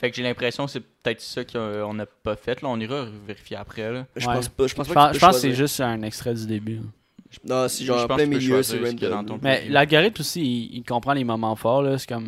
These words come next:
Speaker 3: tu sais,
Speaker 1: Ouais.
Speaker 3: quand il nous sort les générateurs de, de thumbnails, là, il, il, il prend, il prend pas les meilleures affaires, mais il prend quand même des, des bons
Speaker 1: Ouais.
Speaker 3: moments ou des, des bonnes shots, là.
Speaker 1: Ben, c'est comme les, les pubs, là, euh,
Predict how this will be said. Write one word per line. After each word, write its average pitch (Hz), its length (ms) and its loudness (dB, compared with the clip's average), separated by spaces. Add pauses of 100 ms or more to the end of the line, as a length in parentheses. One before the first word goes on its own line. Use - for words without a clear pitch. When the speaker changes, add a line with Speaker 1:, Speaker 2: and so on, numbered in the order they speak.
(140)
Speaker 3:
tu 120 100 -16
sais, - 120 0
Speaker 1:
Ouais. 143 100 2
Speaker 3:
quand 139 220 4
il 139 40 0
nous 123 300 2
sort 135 240 4
les 123 120 0
générateurs 113 560 0
de, 107 280 -2
de 110 140 -2
thumbnails, 110 460 -2
là, 139 120 -2
il, 120 120 -6 (360)
il, 131 160 -12 (120)
il 151 120 -10
prend, 160 460 2 (220)
il - 60 -18
prend 135 180 2
pas 170 120 6
les 156 80 2
meilleures 127 340 2
affaires, 131 260 0
mais 160 100 -6
il 113 40 -6
prend 120 180 -6
quand 135 120 -6
même 196 160 -8
des, 113 320 -8
des 120 220 -8
bons 123 200 0
Speaker 1:
Ouais. 127 80 -2
Speaker 3:
moments 120 420 -2
ou 113 200 -8
des, 113 260 -8
des 113 140 -8
bonnes 113 220 -4
shots, - 180 -4
là. - 20 -
Speaker 1:
Ben, 120 160 2
c'est - 80 -14
comme 143 140 -2
les, 117 180 -2
les 107 160 -6
pubs, 123 300 -4
là, 110 80 -2
euh, 104 480 -6